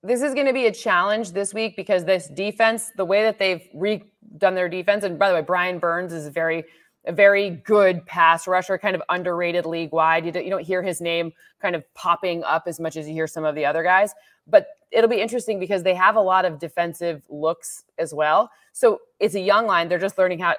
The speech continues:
young meaning working together. And, you know, the two most important facets, in my opinion, the two most important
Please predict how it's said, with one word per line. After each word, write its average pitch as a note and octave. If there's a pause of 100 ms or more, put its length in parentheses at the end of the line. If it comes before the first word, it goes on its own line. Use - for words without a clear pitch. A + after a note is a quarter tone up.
(160)
young F3 (300)
meaning E3+
working D#3
together. C#3+
And, C#3+
you D3
know, C#3
the D3+
two E3
most D#3
important D3+ (220)
facets, D3+ (120)
in D3+
my D3
opinion, D3+
the C#3+
two D#3+
most D3
important D3